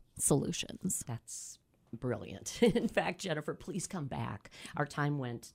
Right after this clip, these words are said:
Speaker 2: too fast.
Speaker 1: Mm.
Speaker 2: And I thank you so much for coming in to talk about this. And be sure to look for Jennifer and Everyone Wearing Orange. That's going to be coming up this weekend at Marquette Waterfront Fest.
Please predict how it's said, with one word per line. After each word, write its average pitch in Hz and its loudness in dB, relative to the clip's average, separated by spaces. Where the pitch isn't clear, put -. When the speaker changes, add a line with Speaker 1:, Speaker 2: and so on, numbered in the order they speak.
Speaker 2:
too 143 0
fast. 117 -4
Speaker 1:
Mm. 220 -4
Speaker 2:
And 147 2
I 143 4
thank 135 -4
you 135 -2
so - -2
much 127 0
for 131 -10
coming 123 -2
in 117 -2
to 127 -6
talk - -6
about 117 -2
this. 135 -2
And 156 4
be 202 4
sure 262 0
to 233 6
look 202 -2
for 156 4
Jennifer 170 4
and 147 4
Everyone 143 0
Wearing 135 0
Orange. 120 -4
That's - -4
going 143 -2
to 151 -4
be 139 -2
coming 139 -2
up 127 -4
this 139 -2
weekend 120 -4
at - -4
Marquette - -6
Waterfront - -6
Fest. - -8